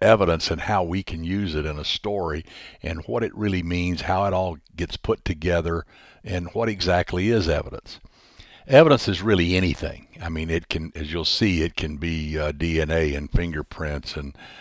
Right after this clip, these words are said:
uh, psychological profiling and victimology and documents and, uh,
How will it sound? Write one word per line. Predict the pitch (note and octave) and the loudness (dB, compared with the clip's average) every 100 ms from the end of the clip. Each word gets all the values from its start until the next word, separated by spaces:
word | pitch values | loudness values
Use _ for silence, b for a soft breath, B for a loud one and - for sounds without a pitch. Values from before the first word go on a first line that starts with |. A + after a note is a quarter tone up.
| B B - | B B -6
uh, | E2 - | -4 -2
psychological | - F2 E2+ D#2+ D#2+ D#2+ - - | 2 2 4 2 2 0 -6 -10
profiling | - F2 F2 D#2 D2 C#2+ C#2+ | -4 -4 -2 -2 -2 -2 -4
and | D2+ | -2
victimology | D#2 E2+ - D#2+ E2 E2+ D#2+ C#2+ D2 C#2 C#2 | 0 -2 -4 -4 -2 0 -2 -4 -6 -4 -6
and | C#2 C#2 | -6 -6
documents | C#2 E2 F2+ - D2 C#2 - - | 0 2 2 -2 -4 -6 -6 -6
and, | D2 D2 C#2+ C#2+ | -4 -4 -6 -8
uh, | D2+ D2 D2 | -6 -4 -6